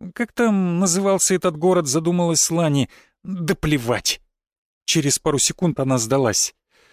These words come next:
В любом случае выходила приличная сумма, и оставалось только выкупить у этого паренька всё, что он сможет ей продать.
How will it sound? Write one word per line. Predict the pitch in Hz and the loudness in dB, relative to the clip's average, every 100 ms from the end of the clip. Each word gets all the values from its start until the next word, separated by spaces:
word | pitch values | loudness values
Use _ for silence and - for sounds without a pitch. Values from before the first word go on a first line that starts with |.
| _ _ _ | _ _ _
В | - | -4
любом | 170 196 214 | -2 2 2
случае | 196 202 202 185 | 2 0 0 0
выходила | 175 - 170 190 170 | 0 0 -2 0 0
приличная | 175 190 185 - 180 | 0 -2 0 0 0
сумма, | 180 - 220 160 | 0 2 0 0
и | 139 | 0
оставалось | 143 - 156 175 160 | -2 -2 0 0 0
только | - 175 - | 0 -2 0
выкупить | 165 185 170 170 | -2 -4 -4 -4
у | 165 | 0
этого | 170 156 156 | -2 0 -2
паренька | 170 170 165 196 | 0 -2 0 -2
всё, | 170 - 180 | 0 0 0
что | - | 0
он | 175 | 0
сможет | 151 - 170 143 | 0 0 -2 -4
ей | 165 165 | -2 -2
продать. | - 165 151 127 - - | -2 -6 0 -2 -2 -12